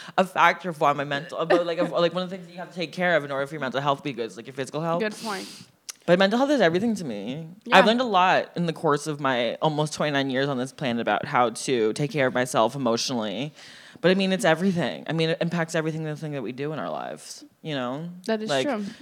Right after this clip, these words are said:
Speaker 2: It's
Speaker 1: can
Speaker 2: all
Speaker 1: be
Speaker 2: up here.
Speaker 1: Yeah.
Speaker 2: Before is anywhere else.
Speaker 1: Like, me being here right now was impacted by whether or not I could get myself to leave my home based off of how I was feeling during the day. You know what I mean?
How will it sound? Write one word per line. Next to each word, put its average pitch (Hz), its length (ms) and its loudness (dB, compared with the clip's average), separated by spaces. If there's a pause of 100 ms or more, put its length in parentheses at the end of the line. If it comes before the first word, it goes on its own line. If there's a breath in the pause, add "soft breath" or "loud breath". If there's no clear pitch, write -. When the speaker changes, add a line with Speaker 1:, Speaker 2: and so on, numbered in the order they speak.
Speaker 2:
It's 226 140 -2
Speaker 1:
can 240 100 6
Speaker 2:
all 233 140 8
Speaker 1:
be 247 60 4
Speaker 2:
up 233 100 -8
here. 220 360 -4
Speaker 1:
Yeah. 190 240 0
Speaker 2:
Before 220 200 8
is 214 100 4
anywhere 208 480 0
else. - 320 -6
Speaker 1:
Like, 175 140 -6
me 196 140 0
being 180 280 0
here 190 140 2
right 160 180 2
now 135 440 0
was 160 220 -2
impacted 165 540 -4
by 117 320 2
whether 143 240 0
or 147 40 0
not 139 200 0
I - 20 -4
could 143 140 -12
get 135 140 -2
myself 131 380 -2
to 143 120 -6
leave 127 220 -6
my 120 160 -6
home 123 420 -12
based 127 240 -12
off 120 160 -6
of 123 80 -16
how 120 200 0
I - 20 0
was 120 160 -6
feeling 135 260 -20
during 104 160 -20
the 90 80 -20
day. 69 200 -12
You 131 100 -4
know 127 60 -2
what - 20 -4
I 123 40 -6
mean? 120 300 -8